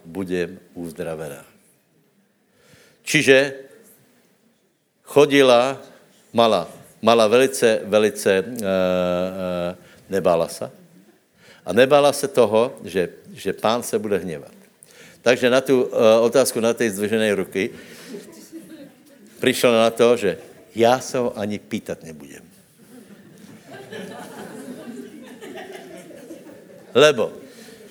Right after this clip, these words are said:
ty si vlastne vyša-, vycházel z toho, že krvotoková se, e, e, príde a povie: "Pane,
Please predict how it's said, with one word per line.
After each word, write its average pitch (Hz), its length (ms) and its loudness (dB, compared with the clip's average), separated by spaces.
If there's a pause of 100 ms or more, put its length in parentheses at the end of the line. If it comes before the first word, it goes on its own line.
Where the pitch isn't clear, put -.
(580)
ty 160 80 -2
si - 80 -2
vlastne 160 560 4 (320)
vyša-, 135 400 2
vycházel 135 480 4
z - 80 -10
toho, 139 320 4 (240)
že 123 160 2
krvotoková 147 720 4
se, - 80 -2
e, 151 80 4
e, 131 80 0 (800)
príde 127 400 2
a 113 80 2
povie: 113 240 0
"Pane, 139 560 0